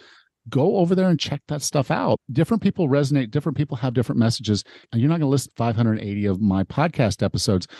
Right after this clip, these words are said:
but you go over there and say, you know, "Hey, I'm, I'm dealing with shingles,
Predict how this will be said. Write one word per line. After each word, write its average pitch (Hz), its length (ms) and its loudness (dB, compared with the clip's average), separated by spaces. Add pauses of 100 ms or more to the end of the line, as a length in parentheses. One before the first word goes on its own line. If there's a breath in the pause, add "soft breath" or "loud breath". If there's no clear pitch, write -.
(180 loud breath)
but 143 140 0
you 147 60 0
go 143 180 2
over 247 160 2
there 123 140 2
and 110 120 2
say, 117 360 0 (100)
you 143 80 2
know, 208 160 0
"Hey, 135 440 -4 (360 soft breath)
I'm, 156 380 0
I'm 143 180 2
dealing 151 400 2
with 123 120 2
shingles, 117 720 0